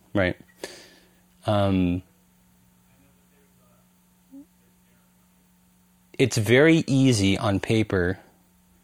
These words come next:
to decide, to come to some sort of compromise that feels fair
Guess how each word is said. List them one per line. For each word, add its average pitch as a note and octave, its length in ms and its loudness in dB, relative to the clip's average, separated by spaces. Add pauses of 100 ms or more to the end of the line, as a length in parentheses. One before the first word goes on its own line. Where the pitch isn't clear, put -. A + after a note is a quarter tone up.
(720)
to A#2 100 -2
decide, G2 680 2 (360)
to D#3 100 4
come D#3+ 160 2
to C#3+ 60 4
some D3 220 2
sort B2 160 2
of A#2 60 2
compromise G#2+ 560 0
that - 120 -4
feels F2+ 460 -2
fair - 480 -2